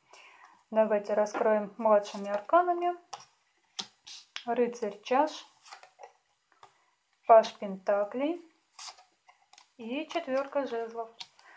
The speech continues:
Ну, вот как раз карта и показывает. То есть здесь для львов, возможно, вы, а, запланировали какие-то дела, а, если связано у вас всё-таки с работой.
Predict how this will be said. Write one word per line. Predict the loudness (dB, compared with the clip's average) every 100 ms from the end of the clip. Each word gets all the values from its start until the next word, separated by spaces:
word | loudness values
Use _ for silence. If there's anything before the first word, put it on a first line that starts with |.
| -20 -20 -20 -18
Ну, | -8 -2 2 4
вот | 2 0
как | 0 0
раз | 2 2
карта | 4 4 4 0
и | 0 -4 -6 -6
показывает. | -6 -2 2 2 0 0 2 2 0 -6 -6 -6 -6
То |
есть | -8 -8 -14
здесь | -8 -4 -4 -8 -18 _ _ _ _ _ _ _ _ _ -20 -20 -20 _
для | 4 6
львов, | 6 4 4 4 -2 -16 _ _
возможно, | 10 10 8 2 2 2
вы, | 4 2 2 0 -2 -12
а, | -4 0 2 4 2 0 -8
запланировали | -6 2 4 4 2 2 2 2 0
какие-то | 0 -2 -2 -4 -4 -2 -2 -2
дела, | -4 0 4 4 2 -4 -12 _
а, | -6 -2 -2 -2
если | -4 -4
связано | -4 2 2 0 -4
у |
вас | -4 -4
всё-таки | -6 -12 -12 -12
с | 0
работой. | 2 4 2 -4 -2 -4